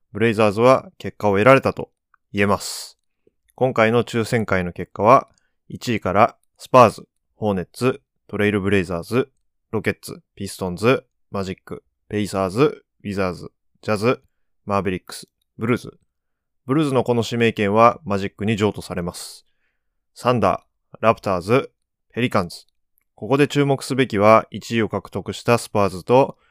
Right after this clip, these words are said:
ウェンバニャーマを中心としたチームの再建。二位のホーネッツが誰を指名するのか。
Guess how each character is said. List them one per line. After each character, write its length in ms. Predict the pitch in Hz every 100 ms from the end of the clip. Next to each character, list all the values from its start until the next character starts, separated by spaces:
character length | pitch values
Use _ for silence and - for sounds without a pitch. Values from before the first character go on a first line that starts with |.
| _ _ -
ウ 80 | 107
ェ 60 |
ン 60 | 117
バ 120 | 107
ニ 80 | 104
ャ 80 | 101
ー 40 |
マ 160 | 95 95
を 140 | 120
中 220 | - 107
心 200 | 98 98
と 120 | 90 92
し 80 |
た 100 | -
チ 180 | - 117
ー 40 | 92
ム 80 |
の 80 | 82
再 240 | - 101 107
建。 200 | 98 - _ _ _ _
二 180 | 113 127
位 40 | 123
の 120 | 107
ホ 160 | 120
ー 40 | 117
ネ 60 |
ッ 60 | 101
ツ 160 | - 110
が 180 | 120
誰 220 | 101 107 95
を 80 | 87
指 140 | 95
名 160 | 98 95
す 120 | 107
る 80 | 117
の 140 | 98
か。 180 | -